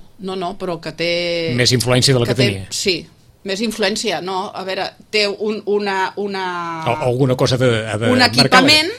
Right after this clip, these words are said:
Speaker 2: Eh?
Speaker 1: un equipament
Speaker 2: Sí.
Speaker 1: que és més seu, perquè m'entenguis. M'entens? És, és per aquesta llei que ha sortit, eh? Ah, mm, però s'han de fer els mateixos tràmits que, que s'havien de fer, eh?
Speaker 2: Mhm. Això, al-, almenys com ho heu dit,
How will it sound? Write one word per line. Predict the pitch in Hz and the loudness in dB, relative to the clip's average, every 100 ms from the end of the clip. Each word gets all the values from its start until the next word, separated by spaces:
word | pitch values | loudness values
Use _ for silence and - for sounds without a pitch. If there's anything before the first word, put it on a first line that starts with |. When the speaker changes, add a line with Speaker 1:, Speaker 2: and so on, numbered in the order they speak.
| - | -4
Speaker 2:
Eh? | 220 | -2
Speaker 1:
un | 220 | -2
equipament | 254 214 233 262 302 | -4 -4 -2 0 0
Speaker 2:
Sí. | - | -2
Speaker 1:
que | - 233 | -2 -2
és | 220 | 0
més | 208 | -4
seu, | 202 175 143 - _ | -4 -8 -10 -16 _
perquè | 147 139 | -18 -18
m'entenguis. | - - 147 143 - - - | -20 -20 -18 -18 -18 -20 -14
M'entens? | 180 220 370 - - - - - - _ _ | -6 -6 -6 -14 -20 -20 -20 -20 -20 _ _
És, | 175 170 - - - | -8 -6 -6 -10 -12
és | 165 | -12
per | - 165 | -10 -10
aquesta | 170 - 160 | -8 -8 -10
llei | 156 | -10
que | 147 | -10
ha | 175 | -14
sortit, | 156 139 143 139 | -14 -14 -14 -14
eh? | 160 - - - - | -16 -18 -20 -20 -20
Ah, | 127 131 147 | -20 -18 -16
mm, | 147 147 147 143 143 139 | -14 -14 -14 -14 -14 -14
però | 139 | -12
s'han | 160 147 | -10 -10
de | 135 | -10
fer | 135 | -12
els | 131 | -12
mateixos | 139 151 151 131 | -14 -14 -14 -16
tràmits | 127 127 131 - | -16 -14 -14 -14
que, | - 143 131 120 104 - | -12 -12 -12 -16 -18 -20
que | - | -14
s'havien | - 123 123 120 | -14 -12 -14 -14
de | - | -18
fer, | - 104 | -18 -6
eh? | 117 | -4
Speaker 2:
Mhm. | 98 127 - - - | -2 -4 -4 -14 -10
Això, | 107 107 - 160 170 - _ | -6 -2 2 2 2 -4 _
al-, | 107 98 110 | -6 -6 -6
almenys | 104 110 117 | -4 -2 -2
com | - 113 | -2 0
ho | 113 | 2
heu | 113 | 4
dit, | 131 - | 2 0